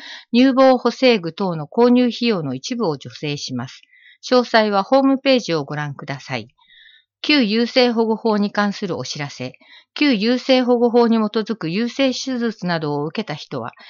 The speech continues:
国から補償金等が支給されます。詳細、県旧優生保護法保償金等受付相談窓口。電話、零四八八三一二七七七。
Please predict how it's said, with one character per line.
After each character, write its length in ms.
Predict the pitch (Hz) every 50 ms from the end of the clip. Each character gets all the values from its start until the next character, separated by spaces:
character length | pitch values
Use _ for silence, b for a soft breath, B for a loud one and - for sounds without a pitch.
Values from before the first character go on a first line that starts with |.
| B B B
国 220 | - 233 240 240
か 100 | - 254
ら 120 | 240 240 226
補 100 | - 208
償 220 | - - 262 262
金 220 | 262 - 247 240 233
等 220 | - 269 254 226
が 100 | - 160
支 160 | - - -
給 180 | - 170 165 160
さ 140 | - - 156
れ 140 | 151 147
ま 160 | 139 135 135 -
す。 160 | - - _ b b b b b b b b b b -
詳 140 | - 214 214
細、 380 | 196 - 202 180 170 185 - _ _ -
県 240 | - 269 254 202 -
旧 300 | - - 262 262 240 208
優 240 | 196 196 196 214 208
生 260 | - - 220 220 214
保 160 | 196 196 196
護 140 | 190 202 190
法 380 | - - 202 196 190 185 185 - _ _
保 120 | - 185
償 240 | 156 - 226 233 233
金 280 | - 226 220 214 214
等 240 | - - 214 190 160
受 200 | 131 - - 160
付 360 | - - - - - 139 - _
相 280 | _ - - 220 240 214
談 240 | 220 214 208 202 196
窓 220 | 185 175 180 160
口。 320 | 135 123 - - - - B B B B B B B B -
電 240 | 196 202 196 185 180
話、 160 | 170 175 - _ -
零 220 | 220 247 262 269
四 220 | 277 277 262 233 175
八 440 | 147 147 143 - - 160 143 - _ -
八 240 | - 175 - -
三 240 | - 285 262 233 196 -
一 360 | - 139 - - - 151 151 B B B B B B
二 220 | 233 247 262 262
七 300 | 254 262 247 214 180 156
七 300 | 147 147 143 151 156 156
七。 380 | 156 156 143 139 139 110 -